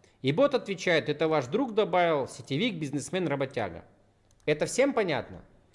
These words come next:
Добавляйте людей смело, потому что люди будут видеть, кто их туда добавил. А лучше ещё напишите этим людям, что вы их туда добавили. И чтоб они добавляли также. Здорово?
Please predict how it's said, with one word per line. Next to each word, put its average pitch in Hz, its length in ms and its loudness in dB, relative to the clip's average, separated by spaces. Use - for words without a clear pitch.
Добавляйте 185 640 4
людей 175 320 0
смело, 202 560 2
потому 175 320 -2
что 165 400 0
люди 170 460 0
будут 147 320 -2
видеть, 160 280 -4
кто 156 100 -2
их 147 120 -4
туда 139 180 -6
добавил. 139 560 2
А 131 140 4
лучше 226 320 0
ещё 170 260 0
напишите 170 600 0
этим 139 220 -4
людям, 208 220 -2
что 160 140 -6
вы 175 60 0
их 170 100 -6
туда 151 160 -2
добавили. 127 520 -2
И - 60 -10
чтоб 160 260 -2
они 180 180 2
добавляли 156 480 2
также. 95 440 -6
Здорово? 165 640 4